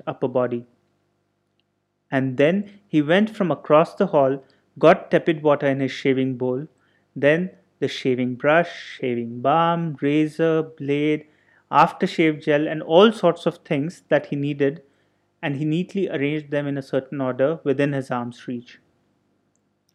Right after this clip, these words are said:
I was observing this and wondering that the barber had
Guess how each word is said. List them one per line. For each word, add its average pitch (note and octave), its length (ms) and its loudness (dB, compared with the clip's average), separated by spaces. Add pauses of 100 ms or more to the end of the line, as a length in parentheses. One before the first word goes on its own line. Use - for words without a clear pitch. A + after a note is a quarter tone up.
(100)
I D3 80 2
was C#3+ 100 -2
observing F#3+ 600 4
this F#3 220 4
and E3+ 160 -4
wondering D#3+ 540 -2
that D#3 180 -4
the D3+ 80 0
barber C3+ 420 0
had F3+ 240 -2